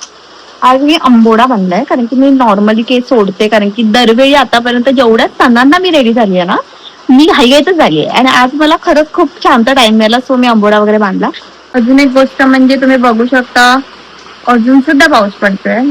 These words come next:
चिपळूण मधलं मी सध्या सांगू शकते, चिपळूण मध्ये कालपासून खूप जास्त भयंकर पाऊस पडतोय, भयंकर.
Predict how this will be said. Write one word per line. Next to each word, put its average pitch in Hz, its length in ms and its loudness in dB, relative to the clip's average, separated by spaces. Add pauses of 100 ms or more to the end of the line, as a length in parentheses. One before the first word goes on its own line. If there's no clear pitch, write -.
(140)
चिपळूण 254 580 -2 (300)
मधलं 247 380 0
मी 262 140 4
सध्या 247 300 0
सांगू 233 280 0
शकते, 233 360 -6
चिपळूण 233 360 -2
मध्ये 240 280 -2
कालपासून 214 880 -2 (720)
खूप 269 180 0 (220)
जास्त 233 420 -2
भयंकर 247 880 0
पाऊस 196 260 0
पडतोय, 190 400 -2
भयंकर. 202 640 0